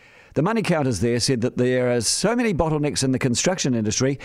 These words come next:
we're going to have to halve the forecast rate of progress of KiwiBuild. There's not enough builders.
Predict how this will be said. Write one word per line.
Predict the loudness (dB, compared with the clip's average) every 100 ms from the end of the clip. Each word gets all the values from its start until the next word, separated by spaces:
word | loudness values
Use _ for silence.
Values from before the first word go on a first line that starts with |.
| -14 -2
we're | -2 0
going | 0 0
to |
have | 0 0
to | -2
halve | 0 0 0 -2
the | -4
forecast | -2 -2 -2 -2 0
rate | -2 -2 -8 -12 -6
of | -6 -2
progress | 0 0 -2 -2 -4 -12 -16 -6
of | -4
KiwiBuild. | 0 0 0 0 0 -2 -6 -12 -20 -20 _ _ _ -20 -20 -20 -6
There's | -2
not | 0
enough | 0 -2 0
builders. | -2 0 -4 -6